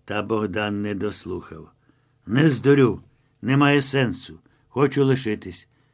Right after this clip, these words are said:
Буде вам дублон. Поїхали». Під скажену лайку Дель Боски, яка не підлягала жодному перекладу, пілот розвернувся майже на місці і погнав у зворотному напрямку.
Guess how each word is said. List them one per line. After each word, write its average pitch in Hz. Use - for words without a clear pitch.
Буде 135
вам 120
дублон. 110
Поїхали». 110
Під 110
скажену 113
лайку 110
Дель 107
Боски, 113
яка 113
не 113
підлягала 110
жодному 104
перекладу, 104
пілот 120
розвернувся 117
майже 120
на 123
місці 117
і 131
погнав 117
у 104
зворотному 95
напрямку. 82